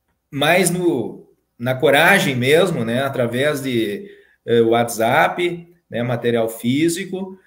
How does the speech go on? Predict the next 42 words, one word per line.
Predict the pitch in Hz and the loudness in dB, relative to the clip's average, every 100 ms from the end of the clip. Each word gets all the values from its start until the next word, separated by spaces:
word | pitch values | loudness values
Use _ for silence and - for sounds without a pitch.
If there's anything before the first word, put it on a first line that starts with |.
| _ - | _ -10
É, | 120 135 | -4 -4
e | |
no | 143 151 | -4 -2
mês | 160 196 | 2 2
de | 175 202 | 4 4
maio | 165 143 160 208 202 143 | 4 4 4 4 4 2
do | 127 | 2
ano | 131 127 | -2 0
passado, | 120 107 - 117 135 160 - - _ _ _ | 0 0 2 2 2 0 -4 -16 _ _ _
dois | 110 113 | -6 -4
mil | 113 | -4
e | 117 | -6
vinte, | 110 107 156 170 - _ _ - | -6 -6 -8 -10 -14 _ _ -8
a | |
Secretaria | 117 135 135 135 135 | -4 0 0 2 0
Estadual | 139 147 123 135 | 2 0 2 2
de | |
Educação | 127 131 120 135 | 2 0 0 2
deu | 139 131 | 0 0
férias | - 135 151 135 | 2 2 4 2
para | - 117 110 | 2 2 0
todos | 123 143 151 110 | 0 0 0 -2
os | 104 | -8
professores, | - 104 107 - 107 127 139 | -6 -6 -6 -6 -4 -4 -4
foram | 113 113 | -8 -8
trinta | 117 135 131 | -8 -8 -6
dias | 113 113 | -6 -6
de | 107 | -6
férias, | 92 101 104 113 - - _ _ _ | -10 -4 -2 -2 -6 -14 _ _ _
antecipou | 110 117 120 - 120 123 151 | -10 -4 -2 -2 -2 2 4
as | 151 - | 4 4
férias, | 117 127 151 - - - - | 4 4 2 -2 -8 -20 -10
e | 147 | -4
nesse | 151 196 240 240 | 2 4 6 4
período | 202 165 151 165 | 0 -2 -2 -2
de | 143 123 | 0 -2
férias | - 123 147 160 165 | 2 2 4 2 -2
ocorreu | 165 170 143 160 | -2 2 4 4
uma | 165 160 | 4 2
preparação | 160 156 151 139 135 143 151 | 0 2 2 2 0 -2 -2
muito | 143 151 185 | -6 -8 -8
grande, | 131 123 147 170 - | -2 -2 -2 -6 -14